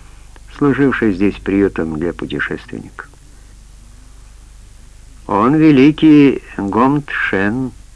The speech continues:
ответил мальчик. "Мне рассказал о нём один монах, пока вы были в храме.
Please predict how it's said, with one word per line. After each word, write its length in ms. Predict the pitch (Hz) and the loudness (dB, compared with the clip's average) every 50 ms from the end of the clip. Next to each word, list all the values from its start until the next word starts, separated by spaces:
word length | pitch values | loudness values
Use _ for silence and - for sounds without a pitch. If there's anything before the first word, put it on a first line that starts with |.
| - - - | -20 -14 -8
ответил 560 | - 101 90 - 101 98 87 - 98 90 90 | -8 -6 -4 0 0 0 0 0 -4 -4 -4
мальчик. 540 | 90 90 92 87 76 - - - - - - | -4 -4 -4 -4 -6 -8 -10 -12 -12 -8 -8
"Мне 340 | 95 98 101 101 110 113 110 | -6 -4 -2 0 0 2 2
рассказал 640 | 110 110 104 - - 117 110 101 98 110 110 107 | 0 0 -2 -4 -2 -2 -2 0 0 0 0 0
о 80 | 107 107 | 0 0
нём 240 | 101 101 113 113 107 | 0 0 0 0 0
один 400 | 104 98 90 107 110 101 98 98 | 0 0 0 0 0 0 0 -2
монах, 600 | 95 92 92 95 107 135 170 170 156 - - - - - - - - - - - - - - | -2 -2 -2 -2 0 0 0 -2 -4 -8 -12 -16 -20 -20 -20 -20 -20 -20 -20 -20 -20 -20 -12
пока 240 | - 82 80 - 101 | -10 -10 -6 -4 -2
вы 160 | 92 95 95 | -2 -2 -2
были 200 | 90 95 95 92 | 0 -2 -2 -2
в 60 | 87 - | -4 -4
храме. 540 | - - 101 101 95 90 80 69 67 - | -6 -4 -4 -2 -2 -2 -4 -8 -10 -14